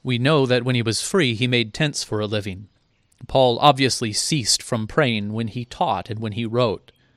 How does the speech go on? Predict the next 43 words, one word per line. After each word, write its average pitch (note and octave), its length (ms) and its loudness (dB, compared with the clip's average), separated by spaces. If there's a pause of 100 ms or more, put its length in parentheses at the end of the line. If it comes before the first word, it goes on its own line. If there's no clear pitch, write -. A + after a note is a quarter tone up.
(440)
When A#2+ 120 -8
Paul E3 260 6
says C#3+ 320 6
that A#2 120 -2
he A#2+ 100 -2
did B2+ 140 0
not A2 220 -2
cease - 260 -2
to G2+ 80 -10
pray, A#2 420 2
or G#2+ 140 -4
when A2+ 160 -4
he A2+ 260 -4 (320)
commands C3 480 2
us A#2+ 200 0
in A2+ 100 -6
another B2+ 280 2
place G#2+ 320 -2
saying, A2 320 -2
"Pray B2 320 2
without A2 360 -2
ceasing," C3+ 520 -2
he C#3+ 140 -4
does C3+ 260 2
not B2+ 240 0
mean A#2+ 380 0
that G#2 140 -6
he B2+ 120 -6
never A#2 320 -2
did, A#2+ 320 0
nor A2+ 300 -2
are G#2+ 60 -4
we A#2 220 -2
to A2 240 -8
ever A#2+ 380 0
stop - 320 -4
praying. A#2+ 400 -2
Instead, B2+ 500 0
he C#3 160 -6
means C3+ 320 -4
that B2 160 -2
his C3 240 -2
prayer D3+ 480 0